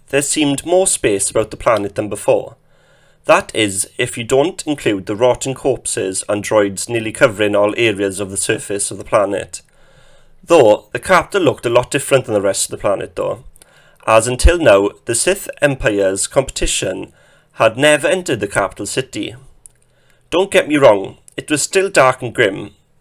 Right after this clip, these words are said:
but it had a bit of beauty to it, structure-wise, like the impressive Sith temple. The only people left on all sides were the most gifted fighters,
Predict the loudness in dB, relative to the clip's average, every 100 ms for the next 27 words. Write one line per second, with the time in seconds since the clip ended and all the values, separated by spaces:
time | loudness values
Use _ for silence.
0 | _ 0 0 -2 0 0 0 -4 -2 -4
1 | -4 -6 -8 -4 -6 -6 -12 -12 _ _
2 | _ -20 -14 -2 -2 -2 -4 2 2 2
3 | -4 -6 -8 _ _ _ _ -4 -4 0
4 | -2 0 0 0 0 -4 -4 -6 -8 -4
5 | -2 -2 -4 -4 -6 -18 -20 _ _ _
6 | _ _ _ _ _ _ _ _ _ _
7 | 2 2 0 -4 -2 2 4 2 0 -4
8 | -2 -2 -2 2 2 2 -4 -10 -6 -4
9 | -2 2 2 0 -4 -8 -8 -10 -4 -4
10 | -2 -4 -4 -10